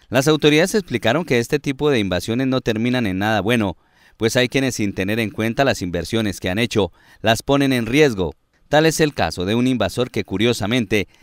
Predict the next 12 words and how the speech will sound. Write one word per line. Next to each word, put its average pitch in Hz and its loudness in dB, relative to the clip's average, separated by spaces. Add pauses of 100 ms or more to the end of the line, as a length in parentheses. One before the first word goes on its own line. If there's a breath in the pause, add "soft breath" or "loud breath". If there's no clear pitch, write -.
(100)
levantó 123 2
un 147 2
inmueble 143 2
cuyo 101 -2
cálculo 123 0
en 107 0
materiales, 92 -2
según 104 -6
personas 104 -4
cercanas 95 -4
al 87 -4
operativo, 90 0